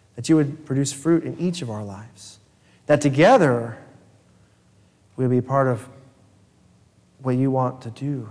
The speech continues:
the glor-, the glory that we give to you for the work you're doing, not of ourselves.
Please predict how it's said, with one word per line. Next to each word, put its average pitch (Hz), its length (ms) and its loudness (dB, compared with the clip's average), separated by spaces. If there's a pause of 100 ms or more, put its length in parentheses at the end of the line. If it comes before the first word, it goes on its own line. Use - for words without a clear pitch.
(100)
the 120 60 -16
glor-, 135 600 -2
the 139 100 0
glory 147 560 4 (720)
that 151 140 6
we 160 120 8
give 156 240 4
to 143 100 -2
you 156 340 4
for 135 140 -4
the 117 80 -6
work 110 260 -10
you're 120 80 -12
doing, 110 300 -12
not 131 180 -8
of 135 80 -10
ourselves. - 680 -18